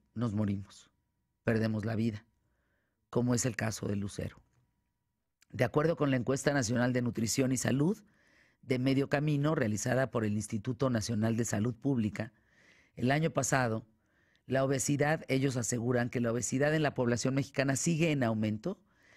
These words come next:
mientras que el número de personas afectadas con diabetes supera ya los nueve millones de mexicanos. Esos, los que saben. Pero habrá otro tanto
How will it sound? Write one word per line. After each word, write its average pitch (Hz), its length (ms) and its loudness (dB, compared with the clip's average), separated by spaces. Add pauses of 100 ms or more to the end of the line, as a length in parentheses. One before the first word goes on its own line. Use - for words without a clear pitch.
(140)
mientras 139 380 0
que 139 100 0
el 139 100 2
número 208 260 4
de 170 80 2
personas 135 500 0
afectadas 117 680 -2
con 190 220 2
diabetes 143 680 0 (360)
supera 139 420 0
ya 160 280 -2
los 123 260 0
nueve 156 400 0
millones 113 640 -2
de 113 140 -2
mexicanos. 104 760 -4
Esos, 226 720 -2 (240)
los 110 220 -6
que - 140 -8
saben. 90 460 -2 (1160)
Pero 123 200 2
habrá 123 220 2
otro 139 220 -2
tanto 135 580 0